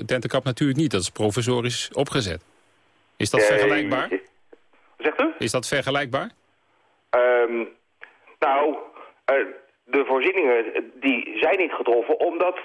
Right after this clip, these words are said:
Speaker 2: die, eh, door bijvoorbeeld de coa verschaft werden. Eh,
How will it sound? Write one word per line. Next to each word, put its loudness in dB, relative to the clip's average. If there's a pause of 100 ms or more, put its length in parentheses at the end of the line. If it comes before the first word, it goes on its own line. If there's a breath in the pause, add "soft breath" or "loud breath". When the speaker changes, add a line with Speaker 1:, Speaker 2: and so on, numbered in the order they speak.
(260)
Speaker 2:
die, -2 (540)
eh, 2 (460)
door 2 (280)
bijvoorbeeld 0
de -4
coa 2
verschaft -4
werden. 2 (640)
Eh, 2